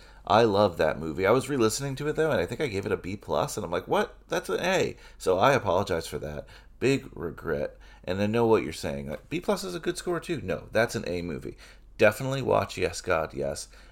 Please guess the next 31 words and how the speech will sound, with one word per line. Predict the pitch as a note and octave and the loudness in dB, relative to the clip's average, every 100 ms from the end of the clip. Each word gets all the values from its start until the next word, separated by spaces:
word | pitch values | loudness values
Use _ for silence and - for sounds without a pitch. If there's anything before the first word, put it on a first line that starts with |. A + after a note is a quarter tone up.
| - | -14
And | - - | -12 -8
also, | - G2 F2+ - A#1 - | 0 0 0 -4 -6 -8
one | D2 | -10
hundred | E2+ - F#2 G2+ A#2 - | -10 -8 -8 -6 -8 -8
percent | C3+ - - F#2 E2+ E2+ - - - - | -10 -10 -4 -2 -2 -4 -18 -20 -20 -10
listen | F2 F2+ G#2+ | -8 -6 -6
to | G2 A2 | -6 -6
the | G2 A2 - | -4 -6 -4
episode | D#2 - - D#2 D2+ C#2+ - - - | -6 -6 -8 -4 -4 -4 -10 -20 -14
on | - | -12
High | - - | -6 -6
School | - G#2 | -6 -8
Slumber | F2+ F2 | -6 -8
Party, | - F2+ E2+ - | -2 -2 -2 -8
this | F2 G2+ - | -6 -6 -6
feed, | - F2 E2 E2+ - - - | -8 -6 -4 -6 -12 -20 -12
or | - | -10
on | - | -10
cage | - D#2 - | -6 -6 -6
club | - F2+ | -4 -2
dot | A#2+ B2+ - | 0 0 -2
me | G2 F2 - - - | -4 -4 -8 -18 -18
with | - - - | -14 -14 -6
Aislinn | D#2+ F2 A2+ G#2+ | -2 -2 0 2
Addington, | G2 F#2+ G#2 F#2 | 0 -2 -8 -6
my | D#2+ - | -6 -4
A | F2 F2 | -4 -4
P | - F#2+ | -6 -8
co-host, | - - E2+ F2 D#2 - | -6 -4 -2 -2 -4 -6
and | E2 | -4
I. | D2+ E2+ | -4 -6